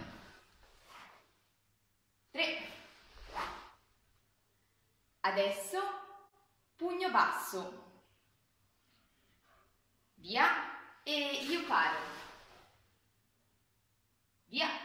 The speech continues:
E paro. E via. E paro. Adesso vi attacco io basso. Via. Uno.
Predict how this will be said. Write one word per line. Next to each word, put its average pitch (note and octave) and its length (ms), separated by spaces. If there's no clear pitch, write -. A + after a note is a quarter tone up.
E A3 540
paro. - 340
E G3 300
via. - 180
E A#3 680
paro. F3+ 380
Adesso C#4+ 340
vi C#4+ 80
attacco A#3 420
io C#4 200
basso. - 480
Via. - 180
Uno. - 560